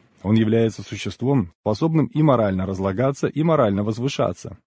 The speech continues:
Верующие знают, что если человек стремится к нравственности, праведно мыслит и поступает, то Бог ему благоволит. Бог усиливает его праведные мысли, содействует его добрым делам и даже творит ради него чудеса.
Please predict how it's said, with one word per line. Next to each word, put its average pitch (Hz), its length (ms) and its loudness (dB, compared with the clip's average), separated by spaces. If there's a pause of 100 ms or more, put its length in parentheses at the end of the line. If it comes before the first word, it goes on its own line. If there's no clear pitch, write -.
(500)
Верующие 160 560 2
знают, 107 480 0
что - 160 -6
если 117 240 0
человек 110 280 0
стремится 107 440 0
к - 60 -8
нравственности, 104 800 -4 (140)
праведно 139 420 2
мыслит 104 400 -2
и 104 80 -6
поступает, 123 720 -4
то 160 120 -2
Бог 160 260 -2
ему 110 200 2
благоволит. 120 640 0 (560)
Бог 135 280 0
усиливает 156 520 2
его 127 260 2
праведные 98 520 0
мысли, 120 580 0
содействует 139 640 0
его 98 160 0
добрым 98 380 2
делам 135 320 0
и 139 120 -4
даже 143 260 2
творит 110 360 0
ради 113 220 0
него 117 280 2
чудеса. 98 580 -6